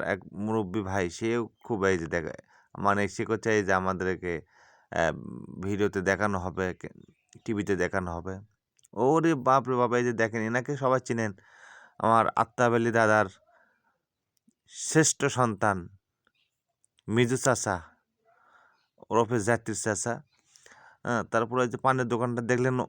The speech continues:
ওয়াজেদ, ও কিন্তু আসলে এই হাটের সর্বপ্রথম পানের দোকানদার। তারপরে যে নতুন একটা দোকান আছে, এখানে বিশেষ করে আকর্ষণ, সবাই বিকেলে এখানে আসে। আকর্ষণ এখানে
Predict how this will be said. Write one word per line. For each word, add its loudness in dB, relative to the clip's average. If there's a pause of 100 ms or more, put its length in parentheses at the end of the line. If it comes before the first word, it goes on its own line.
(160)
ওয়াজেদ, 2 (220)
ও -4 (100)
কিন্তু -4
আসলে 0 (840)
এই -6
হাটের -4
সর্বপ্রথম -4 (340)
পানের 0
দোকানদার। -4 (460)
তারপরে 2
যে -2
নতুন -2
একটা -4
দোকান 0
আছে, -2 (480)
এখানে -2
বিশেষ -6
করে 2
আকর্ষণ, 0
সবাই 0 (480)
বিকেলে 0
এখানে -4 (400)
আসে। -4 (340)
আকর্ষণ -4
এখানে -4